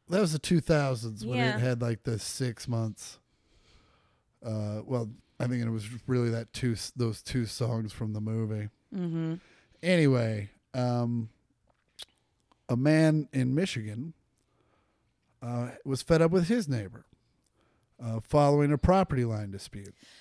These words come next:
Speaker 2: We talked about this last week when that guy moved that boulder.
Speaker 1: Yep. Property. Well, this guy went a different route. So apparently there was a property dispute between these two guys. So the guy decided to build a wall, uh, a two hundred fifty foot wall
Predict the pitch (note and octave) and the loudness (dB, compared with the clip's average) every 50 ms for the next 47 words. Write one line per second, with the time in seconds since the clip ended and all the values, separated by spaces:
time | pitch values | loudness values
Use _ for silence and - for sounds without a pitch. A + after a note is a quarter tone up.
0 | - _ _ G#3+ G#3+ G#3 A#3+ A3+ G#3+ - A3+ A#3 A#3 A#3 B3 B3 - C#4 C#4 C#4 | -20 _ _ -8 -4 0 0 0 0 2 2 4 4 4 2 0 4 4 4 4
1 | - - C4+ F4 F#4 F4+ - - G#3 G3 F3 F#3+ F#3 F#3 F#3+ G3+ G#3 A3+ B3+ - | 2 2 2 2 2 4 2 0 0 0 0 2 2 2 2 0 2 2 2 4
2 | - D4 D#4+ E4+ D#4 C4 B3 A#3 A#3+ B3 C4+ C#4+ - - C3 C#3 D3 E3 G#3+ - | 4 2 2 2 4 4 4 4 2 0 -6 -12 -10 -2 2 4 4 4 4 2
3 | - - - - - - C#3+ D3 D3 C#3 F#3 E3 D3+ C#3 C#3+ D3 C#3+ C3+ - - | -4 -12 -20 -6 0 2 2 4 2 2 0 -4 -4 -4 -2 -4 -4 -4 -4 2
4 | C3+ D3+ D3+ D#3 E3 F3+ G3 - _ _ E3 F3 G3+ - - A#3+ A3 A3 A3+ G#3+ | 4 6 6 6 6 4 2 -2 _ _ 2 2 2 2 2 4 4 6 6 6
5 | A3 A3 A3 A3 G#3+ A3+ A#3 A3 G#3+ B3+ B3 A#3 A#3 A#3+ B3 A#3+ E3+ B2+ - _ | 6 4 4 4 2 0 0 0 2 2 2 2 4 4 4 4 2 2 -2 _
6 | _ _ _ _ _ _ _ _ _ _ - - - - G#3 G#3+ G#3 G3+ F#3+ G3 | _ _ _ _ _ _ _ _ _ _ -14 -6 2 6 8 10 10 10 8 8
7 | - - A3 A#3 B3 A#3+ G#3+ G3 F#3+ F#3 F#3 F3+ E3 D#3+ - - G3+ A3 G#3 G3 | 8 8 8 8 8 6 6 6 6 6 6 6 4 4 6 8 8 8 8 8
8 | E3+ C#3+ C#3 C3 A#2 - - C3+ C3 C3+ D3 B2+ C3+ C3 A#2 - - D#3 C#3+ C3 | 6 4 4 2 0 0 0 2 4 4 2 2 0 -4 -2 0 2 2 4 4
9 | C3+ D#3 F3 D3 - - C3+ B2 A2 A2+ A2 G#2+ A2+ A2+ A#2+ C#3 C#3 - - - | 2 2 0 -2 0 0 0 0 2 2 0 0 0 -2 -4 -6 -6 -8 -2 2
10 | D#3 D3+ C#3+ C#3+ C#3+ D3+ C#3+ D#3 D#3+ E3+ F3+ F#3 F3 D#3 - - E3+ D#3 D#3 D#3 | 4 6 6 6 4 2 2 2 2 4 4 2 0 -2 0 2 4 4 4 4
11 | D3+ D#3 D3+ D#3 C3 D3 D#3 D#3 D#3 D3+ C#3+ C3+ C3+ D3 D#3 F3 E3+ D3+ C#3+ D3 | 2 0 -2 0 0 2 2 4 4 4 2 2 4 4 6 6 6 6 4 4
12 | D#3+ F3 - _ _ _ _ _ _ _ _ _ _ _ _ _ _ _ _ _ | 2 0 -2 _ _ _ _ _ _ _ _ _ _ _ _ _ _ _ _ _
13 | - C3 C3+ C3+ C3 C#3 C#3+ - - A3 G#3+ G#3 G#3+ G3+ - A3+ G3+ - A3+ F#3+ | -2 0 2 2 2 2 2 4 6 6 6 6 6 4 2 0 2 2 0 0
14 | - - C4 G#3+ D3 C#3 B2+ G#2+ G2 - - | 2 4 4 4 4 4 2 2 -2 -6 -12